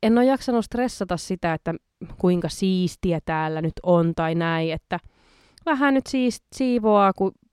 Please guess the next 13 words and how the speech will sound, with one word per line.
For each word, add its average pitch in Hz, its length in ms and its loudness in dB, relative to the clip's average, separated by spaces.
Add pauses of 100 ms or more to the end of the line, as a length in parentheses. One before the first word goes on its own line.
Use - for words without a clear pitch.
(120)
porukka 185 380 2
tulee 170 260 -2
tänne 165 260 -2
syömään, 160 580 -2
et - 120 -10
ei 175 160 -2
täällä 180 300 0
nyt 165 220 -2
tarvi 170 320 -2
silleen 165 500 -6
nyt 160 160 -8
välttämättä 170 640 -6
nyt 160 100 -8